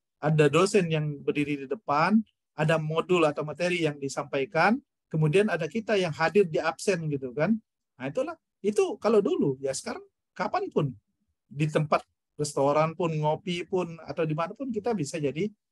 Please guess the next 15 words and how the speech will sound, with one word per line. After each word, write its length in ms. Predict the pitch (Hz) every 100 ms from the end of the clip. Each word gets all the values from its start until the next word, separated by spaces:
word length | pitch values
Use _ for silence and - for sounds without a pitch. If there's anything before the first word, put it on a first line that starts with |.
| -
pembelajaran. 600 | 135 139 131 147 131 113 - _
Jadi 180 | 135 247
setiap 360 | 262 226 330 -
kesempatan 520 | 240 202 190 180 170
itu 80 | 185
adalah 240 | 190 165 160
pelajaran. 440 | 147 135 127 113 - _ _
Setiap 360 | 226 - 370 -
tempat 400 | 233 214 196 165
itu 160 | 156
adalah 240 | 170 147 151
sekolah, 400 | - 151 135 107 -
kampus. 600 | 160 165 151 120 - _ _ _ _ _ _ 143
Jadi 240 | 208 208
intinya, 440 | 202 214 165 156